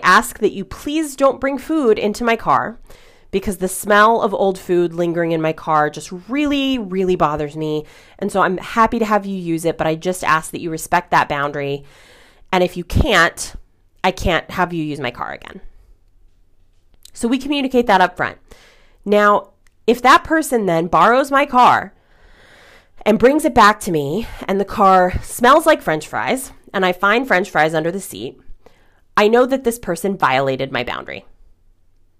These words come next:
And I'm probably gonna be pissed because they did what I asked them not to do, exactly what I asked them not to do. I'm gonna be frustrated, gonna be, you know, um, I'm gonna feel devalued that they didn't think my boundary was important enough to respect, that they borrowed my car but, like, couldn't be considerate enough to follow my one fucking rule about my car.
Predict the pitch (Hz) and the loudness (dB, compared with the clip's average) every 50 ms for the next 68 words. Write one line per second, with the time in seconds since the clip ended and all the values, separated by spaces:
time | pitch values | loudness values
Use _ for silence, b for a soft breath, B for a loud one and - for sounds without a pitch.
0 | _ b b b b b b b b b - - 226 233 240 - - 302 349 392 | _ b b b b b b b b b 0 2 2 2 2 2 2 4 4 4
1 | 262 233 196 185 175 165 165 143 - - 190 160 127 156 202 - - - - - | 4 2 2 2 2 -2 -2 -4 -4 0 0 0 0 0 -2 -6 -10 -14 -16 -18
2 | _ _ _ _ _ _ - 180 170 202 170 170 170 165 180 190 190 180 165 160 | _ _ _ _ _ _ -8 -6 -4 -2 -2 0 0 0 0 0 2 4 6 6
3 | 156 156 151 165 165 - 175 160 151 156 156 - 175 156 151 123 107 175 233 - | 6 6 6 4 2 -2 -4 -2 -2 -2 -2 -4 -8 -6 -6 -6 -6 -6 -6 -6
4 | 202 180 165 190 185 196 - 185 151 135 135 117 120 - - - 110 101 - - | -6 -2 2 2 2 2 2 0 -2 -2 -2 -2 -4 -8 -10 -10 -10 -10 -10 -12
5 | - - 113 107 143 220 226 208 180 143 113 - - - 269 277 262 - - 240 | -16 -16 -12 -10 -8 -6 -6 -6 -6 -8 -10 -14 -6 0 0 0 0 0 -2 -2
6 | 226 233 220 226 226 220 b b b b b b b b b b - 170 - 208 | 0 2 2 0 0 -2 b b b b b b b b b b -8 -2 0 0
7 | 196 190 170 175 160 160 156 - - 208 196 180 160 147 139 135 131 - - - | 0 0 0 -2 -4 -4 -6 -6 -6 -6 -4 -2 0 0 0 -2 -2 -4 -4 0
8 | 165 160 131 117 135 - - 196 185 180 175 175 - 190 180 175 175 170 170 196 | 0 2 2 0 -2 -4 -4 -2 0 0 0 0 0 2 2 2 2 0 -2 -2
9 | 196 180 156 143 147 165 180 190 233 208 180 165 165 170 165 160 160 151 156 156 | 2 4 4 4 4 4 0 -2 -4 -4 -6 -4 -2 -2 0 0 0 -2 -2 -4
10 | 160 156 160 165 151 151 156 147 147 147 151 147 151 151 160 151 160 - 160 120 | -6 -6 -4 -4 -4 -2 -2 -2 -2 -2 -2 -4 -4 -4 -6 -6 -6 -6 -6 -6
11 | 135 143 147 143 143 - - - - - - - 262 262 254 254 262 190 165 - | -6 -6 -6 -8 -8 -10 -16 -16 -14 -6 0 4 4 4 4 2 -2 -6 -4 -2
12 | 170 165 165 160 156 156 151 147 143 139 143 - 165 151 156 160 156 147 - 156 | -2 0 2 2 2 2 0 -2 -6 -8 -4 0 2 2 2 2 0 -2 -2 -4
13 | 151 - - 165 165 156 156 156 151 - 165 156 - 170 151 151 147 147 151 147 | -6 -6 -10 -14 -12 -12 -14 -14 -12 -12 -12 -12 -10 -8 -6 -6 -4 -4 -4 -4
14 | 143 147 - - - - - 147 147 147 147 147 147 151 151 147 151 151 - 151 | -4 -6 -8 -12 -8 -4 0 0 0 0 0 -2 -4 -4 -4 -6 -6 -6 -8 -8
15 | 147 - - 156 165 170 175 175 165 165 160 - 151 127 - - - - - 240 | -8 -8 -10 -8 -6 -4 -2 0 0 2 2 2 2 0 0 -2 -10 -4 2 4
16 | 247 247 233 233 240 240 | 6 6 6 6 4 0